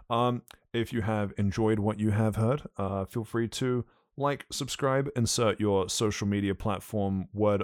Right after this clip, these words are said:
of choice there, uh, to show your support. Really means a lot, really helps, uh, really helps us out and boosts us in the all-knowing, all-powerful algorithm. But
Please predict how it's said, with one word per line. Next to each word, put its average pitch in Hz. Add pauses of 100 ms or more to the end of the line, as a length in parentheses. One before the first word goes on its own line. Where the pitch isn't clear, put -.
of 98
choice 98
there, 107 (460)
uh, 123
to 131
show 156
your 147
support. - (240)
Really 113
means 113
a 110
lot, 117
really 104
helps, 107 (100)
uh, 98
really 110
helps 117
us 139
out 104
and 107
boosts 123
us 123
in 120
the 117 (480)
all-knowing, 127
all-powerful 123
algorithm. 107 (480)
But -